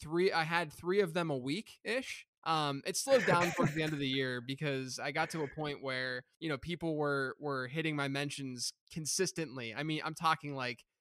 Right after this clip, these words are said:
Speaker 1: every five minutes asking me for a retirement tweet for a player that they had. Um, and so
Speaker 2: Guilty.
Speaker 1: it
Speaker 2: Guilty.
Speaker 1: Yeah, it got, got to a point where I just wanted to slow it down a little bit and not, not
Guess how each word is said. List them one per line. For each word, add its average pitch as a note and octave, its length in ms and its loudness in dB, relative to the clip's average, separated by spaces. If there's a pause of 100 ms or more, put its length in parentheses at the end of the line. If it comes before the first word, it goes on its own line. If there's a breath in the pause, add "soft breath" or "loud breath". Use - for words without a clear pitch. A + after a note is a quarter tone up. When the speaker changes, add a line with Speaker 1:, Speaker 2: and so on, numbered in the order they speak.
(200)
Speaker 1:
every E3+ 260 2
five D#3 380 2
minutes D3+ 320 -2
asking D3 420 -2
me C#3+ 140 0
for C#3 180 -4
a C3 40 0
retirement C#3 600 -2
tweet C3+ 280 -6
for C3 160 -6
a A2+ 40 -6
player D#3 360 0
that B2 160 -2
they A2 100 -8
had. G2+ 300 -12 (280)
Um, B2 460 0 (180)
and D3 240 -2
so C#3 220 8
Speaker 2:
Guilty. D3 140 6
Speaker 1:
it - 340 -2
Speaker 2:
Guilty. A2 240 8 (260)
Speaker 1:
Yeah, G#3+ 140 6
it E3+ 80 2
got, A3+ 240 2
got C4 160 4
to B3 80 6
a G#3+ 60 6
point F3+ 300 2
where D#3+ 120 2
I D3+ 120 4
just D3+ 180 -2
wanted D#3 160 -2
to C#3 60 -4
slow D#3+ 280 0
it C#3 140 -2
down C#3 240 2
a C#3 40 0
little B2 200 -4
bit A#2+ 220 -4
and B2+ 100 -6
not, D3+ 220 0
not E3+ 180 2